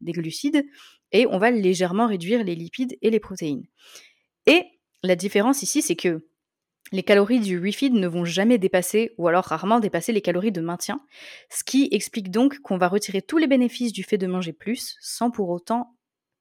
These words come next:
euh, prendre du gras. Donc, le refeed et l'augmentation des glucides va être mesurée en fonction du poids perdu et implémentée en cas de stagnation dans une perte de poids,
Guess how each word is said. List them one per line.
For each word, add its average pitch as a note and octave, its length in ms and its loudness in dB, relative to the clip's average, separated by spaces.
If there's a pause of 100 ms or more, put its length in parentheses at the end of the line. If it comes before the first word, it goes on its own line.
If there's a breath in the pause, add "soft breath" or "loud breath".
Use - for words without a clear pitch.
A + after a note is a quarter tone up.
(180)
euh, E3 240 2
prendre A3+ 340 0
du F3 140 -2
gras. - 220 -10 (560 loud breath)
Donc, F#3 360 -4 (380 soft breath)
le G3+ 260 4
refeed A3 460 -2 (120)
et G#3 340 2 (160)
l'augmentation F#3 600 0
des F#3 120 0
glucides F3+ 400 -6
va E3+ 80 4
être - 260 -2
mesurée G3 440 0
en F3+ 60 -2
fonction F3 300 -8
du E3 100 -8
poids E3+ 300 -4
perdu F#3 440 0 (440 soft breath)
et C#4 260 6
implémentée G3 680 0
en F3+ 100 -2
cas F3+ 160 2
de E3+ 80 -2
stagnation F3 500 -2
dans F3 120 -2
une E3 160 -8
perte F3 260 -6
de D#3 140 -6
poids, - 400 0